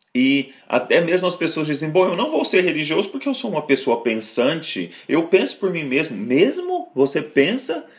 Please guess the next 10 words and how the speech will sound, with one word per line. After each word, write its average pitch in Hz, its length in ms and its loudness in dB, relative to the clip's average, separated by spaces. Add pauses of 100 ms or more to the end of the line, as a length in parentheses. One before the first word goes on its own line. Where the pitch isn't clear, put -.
(380)
mas 143 180 -2
nós 190 160 2
somos 208 260 0
como 208 240 -2
ovelhas, 180 380 2
uma 160 180 -4
coisa 202 280 4
se - 120 -8
torna 170 260 0
popular 160 640 -2